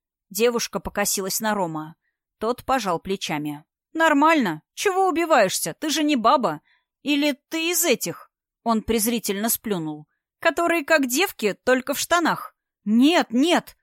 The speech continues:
Она поспешно отшатнулась. "Ну смотри, а то мы народ простой, живо из тебя мужика сделаем". Одарив его нервной улыбкой,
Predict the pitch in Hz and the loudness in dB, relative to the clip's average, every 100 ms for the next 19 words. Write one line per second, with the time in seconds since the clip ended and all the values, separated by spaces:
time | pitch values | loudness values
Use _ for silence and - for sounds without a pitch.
0 | _ _ _ _ - 247 269 262 247 - | _ _ _ _ -2 2 2 0 -2 -2
1 | 254 - 233 240 - 262 214 160 151 - | -2 -2 -2 -2 -4 -6 -6 -6 -4 -6
2 | - _ _ - 294 269 277 294 302 220 | -8 _ _ -6 -4 0 2 2 0 -2
3 | 220 - _ _ - 311 370 359 349 330 | -6 -10 _ _ -2 0 2 2 4 4
4 | 349 - 320 - 269 320 214 - 254 269 | 2 0 0 0 0 0 -2 -6 -4 -2
5 | 359 277 - 226 202 190 214 254 208 175 | 0 0 -2 -2 0 0 -2 -2 -2 -4
6 | 170 180 160 156 156 _ _ _ _ _ | -2 -4 -2 -4 -8 _ _ _ _ _
7 | _ _ _ 233 220 226 254 233 220 226 | _ _ _ -4 -2 -2 -2 -4 -2 0
8 | 226 240 220 214 214 214 277 - 220 202 | 0 -2 -2 -4 -4 -4 -6 -4 -6 -6